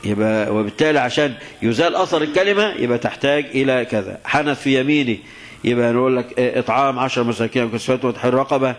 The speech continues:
إن لم تجد تصوم ثلاثة أيام. يبقى طب كلها إيه؟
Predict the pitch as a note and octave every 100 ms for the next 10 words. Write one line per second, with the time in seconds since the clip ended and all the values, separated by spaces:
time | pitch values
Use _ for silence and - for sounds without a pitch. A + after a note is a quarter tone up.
0 | - - - - E3 D3 C3+ E3 D#3 B2+
1 | - - - - - - B2 A#2 C#3+ C3
2 | A#2+ - G#2+ G2+ F#2+ - - - - -
3 | - G2+ - G2+ F#2 - A2+ G#2 G#2+ -
4 | - - - - - B2 C3 D3+ C#3 C3+
5 | C#3 A#2+